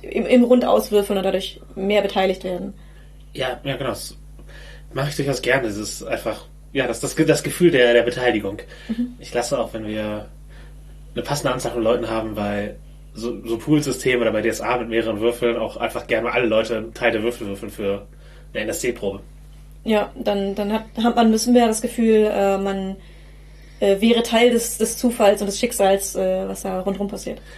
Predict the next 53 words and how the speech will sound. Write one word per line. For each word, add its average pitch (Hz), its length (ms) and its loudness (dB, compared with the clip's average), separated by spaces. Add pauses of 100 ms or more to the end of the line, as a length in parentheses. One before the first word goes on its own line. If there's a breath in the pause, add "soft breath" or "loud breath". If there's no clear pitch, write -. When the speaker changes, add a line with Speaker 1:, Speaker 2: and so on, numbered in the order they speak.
(120 loud breath)
Speaker 2:
Ich - 80 -20
glaub, 123 160 -8
Mauscards 147 560 -2
war's, 123 420 -8
wo 120 120 0
man, 117 280 0
wenn 117 100 -4
man 113 300 -2
einem 117 160 -4
anderen 135 220 -4
Charakter 123 220 -4
hilft, 143 400 0 (800 soft breath)
gibt 170 140 -4
man 151 100 0
ihm - 80 -6
einen 147 160 0
von 143 100 -4
seinen 117 240 2
Würfeln. 160 480 2 (240)
Speaker 1:
Mhm. 254 260 0 (280 loud breath)
Speaker 2:
Und 123 120 -4
je 135 80 0
nachdem, 139 280 2
ob 123 100 -8
der 120 140 0
Würfel 117 720 0 (160)
a-, - 180 -8
alleine 139 320 2
für 135 120 -4
sich 147 180 -2
ein 139 40 -2
Erfolg 131 320 2
oder 127 140 2
Misserfolg 120 460 0
war, 113 220 0
war 113 100 0
die 110 100 0
Hilfe 117 480 -2 (560)
Speaker 1:
War 214 100 0
die 214 80 4
Hilfe 262 200 4
erfolgreich 214 340 2
oder 214 120 2
nicht? 247 120 2
Speaker 2:
Genau. 160 300 2 (200)
Speaker 1:
<laughs> 247 220 2
Super. 220 320 2 (320)
Speaker 2:
Das, 262 380 4
das 160 140 -4
finde 151 200 2
ich 147 80 -4
eigentlich 135 200 -4
eine, 127 100 -8